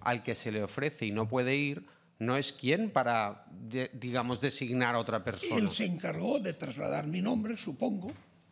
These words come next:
Speaker 1: Ujú.
Speaker 2: No sé a quién.
Speaker 1: No sabe usted a quién.
Speaker 2: No sé a quién. El asunto es que un buen día recibí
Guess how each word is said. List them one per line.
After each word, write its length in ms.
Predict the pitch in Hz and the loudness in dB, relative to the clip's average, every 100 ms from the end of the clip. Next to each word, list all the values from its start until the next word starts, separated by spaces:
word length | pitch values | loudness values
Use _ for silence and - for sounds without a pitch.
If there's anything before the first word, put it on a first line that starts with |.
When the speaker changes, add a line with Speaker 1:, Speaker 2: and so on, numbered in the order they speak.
| - _ _ _ _ - - - - | -20 _ _ _ _ -6 -6 -8 -10
Speaker 1:
Ujú. 220 | 107 131 - - - | -8 -8 -10 -4 2
Speaker 2:
No 180 | 165 151 | 2 2
sé 160 | - | 0
a 60 | - | -2
quién. 300 | 277 311 - - - _ _ _ _ _ - - - | -2 -4 -4 -20 -20 _ _ _ _ _ -20 -16 -4
Speaker 1:
No 140 | 127 | -2
sabe 260 | 135 139 127 | 0 0 0
usted 260 | 123 123 110 | -2 -4 -2
a 80 | 107 | -2
quién. 180 | 165 | 0
Speaker 2:
No 80 | 180 | 0
sé 120 | 180 | 0
a 60 | 160 | -4
quién. 200 | - - - - _ _ _ _ - - _ _ _ _ _ - 185 | -6 -10 -12 -20 _ _ _ _ -20 -20 _ _ _ _ _ -12 -8
El 80 | |
asunto 400 | 151 - 156 165 | -6 -6 -6 -6
es 100 | 175 | -8
que 160 | - 156 - | -8 -8 -4
un 160 | 160 | -2
buen 200 | 139 143 | 0 0
día 200 | 160 170 | -2 -4
recibí 500 | 165 160 156 151 151 | -6 -6 -4 -4 -8